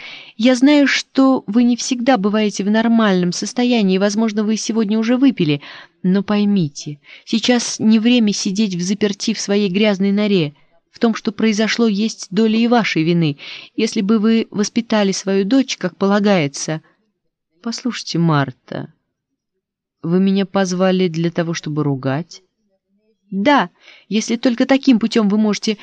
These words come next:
осознать свой долг. Эти дети не несут ответственности.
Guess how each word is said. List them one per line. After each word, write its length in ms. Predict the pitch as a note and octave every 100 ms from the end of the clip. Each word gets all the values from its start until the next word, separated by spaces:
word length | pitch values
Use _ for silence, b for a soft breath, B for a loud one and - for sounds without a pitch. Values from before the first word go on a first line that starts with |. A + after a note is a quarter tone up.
| B B
осознать 640 | A3 A3 A#3+ G#3 A3 G#3+
свой 260 | - G#3+ G#3+
долг. 440 | F#3 F#3+ D3 - _ _ _ _ _
Эти 220 | A3 G#3
дети 300 | G3 A3+ A3
не 300 | A3+ A3 A#3
несут 520 | A#3 A#3 - - G#3
ответственности. 1120 | G3 F#3+ F#3 F3 - - D3+ C3 C3+ - D#3